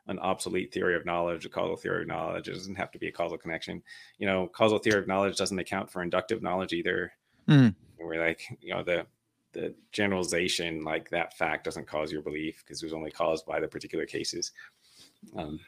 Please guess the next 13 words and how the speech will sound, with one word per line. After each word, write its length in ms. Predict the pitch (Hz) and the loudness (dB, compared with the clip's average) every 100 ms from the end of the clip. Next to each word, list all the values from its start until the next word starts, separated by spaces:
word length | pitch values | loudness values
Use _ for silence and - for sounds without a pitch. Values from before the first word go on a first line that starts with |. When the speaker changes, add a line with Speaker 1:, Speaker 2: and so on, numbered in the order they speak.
| _ _ | _ _
Speaker 2:
Or 260 | - 170 175 | 10 12 12
what 200 | 135 180 | 12 10
about, 200 | 185 175 | 12 12
like, 140 | 143 - | 12 6
s-, 180 | - - | -2 2
like, 200 | 139 - | 2 6
self-knowledge? 800 | 165 170 - 113 104 98 - - - | 10 10 8 8 8 4 -2 -14 -4
Like, 240 | 127 117 - | 2 2 4
you 180 | 131 131 | 8 10
have 320 | 131 113 - - | 10 8 2 -2
knowledge 360 | 135 127 120 117 | 6 8 8 6
of 80 | 117 | 2
yourself 460 | 113 120 117 - | 6 6 6 2